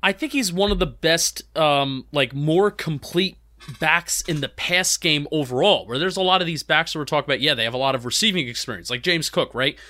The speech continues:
Well, how good of a rec-, how good of a pass blocking back is James Cook going to be?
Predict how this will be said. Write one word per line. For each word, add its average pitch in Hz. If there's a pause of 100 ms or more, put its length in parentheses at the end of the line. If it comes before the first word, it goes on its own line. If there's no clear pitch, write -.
(140)
Well, 147
how 233
good 262
of 190
a 180
rec-, - (120)
how 240
good 277
of 165
a 160
pass 170
blocking 135
back 127
is 113
James 127
Cook -
going 117
to 107
be? 110